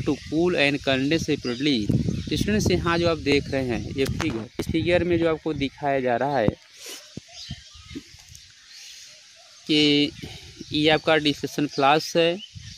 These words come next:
और ये condenser है, ये आपका जो receiver है, adapter है। okay, same same methods, ये आपका stands है, लेकिन यहाँ एक आपको जो है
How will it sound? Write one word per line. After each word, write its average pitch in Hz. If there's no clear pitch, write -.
और 131
ये 143
condenser 135
है, 156
ये 135
आपका 135
जो 131
receiver 147
है, 151
adapter 123
है। 156
okay, 185
same 151
same 156
methods, 170
ये 135
आपका 143
stands 143
है, 123
लेकिन 175
यहाँ 165
एक 180
आपको 143
जो 147
है 117